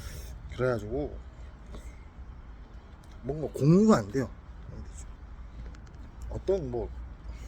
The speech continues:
이주-, 지구촌 환경에서는 저랑 공유할 수 있는 추억이 없어요. 비-, 엇비슷한 추억이. 뭐 그 당시에 부산의 풍경을 생각해보면 될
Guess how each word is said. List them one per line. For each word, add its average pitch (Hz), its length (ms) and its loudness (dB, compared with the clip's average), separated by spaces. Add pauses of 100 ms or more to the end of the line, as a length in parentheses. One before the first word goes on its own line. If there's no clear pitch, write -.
(1500)
이주-, 160 340 -4 (120)
지구촌 180 720 2
환경에서는 156 840 2
저랑 160 280 4
공유할 160 380 4
수 170 120 -4
있는 143 160 2
추억이 196 300 0
없어요. 95 300 -6 (640)
비-, 110 180 -6
엇비슷한 151 500 2
추억이. - 340 -2 (2250)
뭐 117 200 0 (1900)
그 139 80 6
당시에 165 320 12
부산의 139 600 6
풍경을 165 360 2
생각해보면 135 540 -4
될 - 100 -12